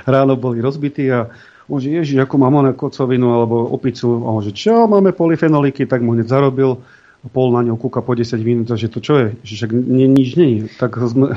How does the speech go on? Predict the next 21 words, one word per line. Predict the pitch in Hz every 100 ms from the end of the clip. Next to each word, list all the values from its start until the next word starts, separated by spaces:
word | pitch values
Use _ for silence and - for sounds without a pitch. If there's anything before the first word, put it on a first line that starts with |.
| 131
<laughs> | 123 127
zrušil | 131 135 131 107 - - - -
výlety, | 107 135 143 127 123
tak | 113 110
došli | 127 127 113 104
ku | 143
nám, | 147 139 135 - - - _ _ -
že | 104 110
dojdu | 117 120
na | 117 120
jeden | 113 113
deň, | 117 113
bol | 113
tri | 104 135 139
dni. | 139 131 113 - - -
Tak, | 123 107
a | 123 127
on | 127
mal | 135 120 117
na, | 127 123 -
na | 123